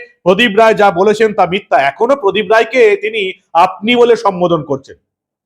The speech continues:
ইনকামটা হয় মনে হয় প্রদীপ রায়ের কাছ থেকে, নাহলে একজন জমি মাফিয়াকে আপনি বলে সম্বোধন করে মমতা বন্দ্যোপাধ্যায়ের ডেপুটি কমিশনার।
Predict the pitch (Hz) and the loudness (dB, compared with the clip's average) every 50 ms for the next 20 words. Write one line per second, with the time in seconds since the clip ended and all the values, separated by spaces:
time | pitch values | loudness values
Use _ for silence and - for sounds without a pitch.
0 | _ - 175 214 220 214 240 254 247 - 262 196 170 202 233 240 262 262 254 190 | _ -4 -2 -2 -2 2 0 0 2 2 0 2 2 2 2 2 0 0 0 0
1 | 180 156 - - 196 185 196 185 151 185 175 170 - 147 135 - - - - _ | -2 -2 -2 -2 -4 -4 -4 -2 0 0 -2 0 -2 -4 -6 -6 -8 -20 -20 _
2 | _ _ _ _ _ _ _ - 147 165 202 220 208 190 185 165 220 214 170 - | _ _ _ _ _ _ _ -4 -2 0 2 2 2 0 -2 -2 -2 -2 -2 0
3 | 165 180 202 233 233 233 247 240 240 262 247 247 240 202 180 175 - - - - | -2 0 0 0 0 0 0 0 2 0 0 2 2 0 0 -2 -4 -10 -4 0
4 | 160 185 185 185 214 240 233 233 233 220 226 214 214 202 220 220 214 226 214 214 | 0 0 0 -2 -4 0 0 0 0 0 -2 -2 -2 0 0 0 0 -2 0 0
5 | 220 214 214 202 202 208 214 214 208 214 208 208 214 202 214 202 185 208 202 185 | 0 0 2 0 0 0 0 0 0 0 0 -2 -2 -2 -2 0 2 0 0 0
6 | - - _ _ _ 147 180 185 196 226 208 226 214 214 214 214 208 208 202 175 | 0 -6 _ _ _ -4 -4 -2 -2 -2 -4 -2 -2 -2 -2 0 -2 0 0 0
7 | 165 | 0